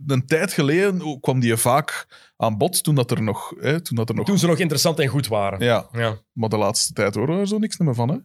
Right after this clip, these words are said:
Speaker 2: Vorig jaar, maar die heeft natuurlijk sukkeld ook met wat blessures, maar
Speaker 1: Ja.
Speaker 2: ja, Houston is ook gewoon een shitshow geweest vorig jaar, hè.
Speaker 1: Absoluut.
Speaker 2: Ehm,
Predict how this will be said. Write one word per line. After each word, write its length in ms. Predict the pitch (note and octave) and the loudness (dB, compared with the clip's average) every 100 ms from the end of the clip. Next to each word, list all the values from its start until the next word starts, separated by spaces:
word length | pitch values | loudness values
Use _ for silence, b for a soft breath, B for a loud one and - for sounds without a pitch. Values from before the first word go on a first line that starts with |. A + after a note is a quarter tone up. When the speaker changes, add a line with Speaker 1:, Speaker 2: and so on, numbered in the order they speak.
| _ | _
Speaker 2:
Vorig 320 | B2 D3 C#3+ | -4 0 2
jaar, 280 | C#3 C3+ C#3+ | 2 2 0
maar 140 | D#3 | -2
die 100 | C3+ | -2
heeft 140 | D3+ - E3 | -4 -6 -10
natuurlijk 300 | C#3+ D#3+ D3+ | -4 -2 0
sukkeld 240 | D#3+ D#3 | 0 0
ook 100 | D#3 | 0
met 100 | D3+ | 0
wat 120 | D3 B2+ | -2 -2
blessures, 460 | B2+ - D#3 D#3 | -2 0 2 2
maar 180 | A2+ A2 | 0 2
Speaker 1:
Ja. 160 | F2+ F2 | 0 -2
Speaker 2:
ja, 180 | B2 B2+ | -6 -4
Houston 320 | C#3 E3 - | 0 0 2
is 100 | D3+ | 0
ook 120 | D3+ | 0
gewoon 160 | D3+ D3+ | -2 -2
een 60 | B2 | 0
shitshow 460 | - - - C#3 | 0 0 0 0
geweest 280 | B2+ C3+ B2 | 0 -2 -2
vorig 240 | A#2+ A2+ | -4 -6
jaar, 180 | - G#2 | -4 -4
hè. 60 | - | 0
Speaker 1:
Absoluut. 560 | A2 - G#2 F#2+ G2+ A#2+ | 0 2 0 0 2 2
Speaker 2:
Ehm, 280 | A#2+ A#2 | 4 2